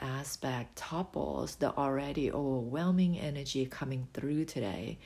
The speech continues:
Sun in Taurus square Saturn in Aquarius brings tension and friction between personal will and physical and social limitations.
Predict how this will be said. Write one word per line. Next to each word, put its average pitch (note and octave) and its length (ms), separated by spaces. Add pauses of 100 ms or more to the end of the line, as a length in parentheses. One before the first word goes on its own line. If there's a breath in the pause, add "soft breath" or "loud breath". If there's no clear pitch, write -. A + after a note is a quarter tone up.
(400 loud breath)
Sun G#3 380
in F3 140
Taurus C3 480
square E3+ 640
Saturn C3+ 520
in B2 160
Aquarius C3 880
brings E3+ 500
tension D3 580
and B2 160
friction C3 580 (400 loud breath)
between D3+ 420
personal C3+ 580
will E3+ 560 (360 loud breath)
and C3 340
physical D3 640
and C3 180
social C3+ 480
limitations. D3 1080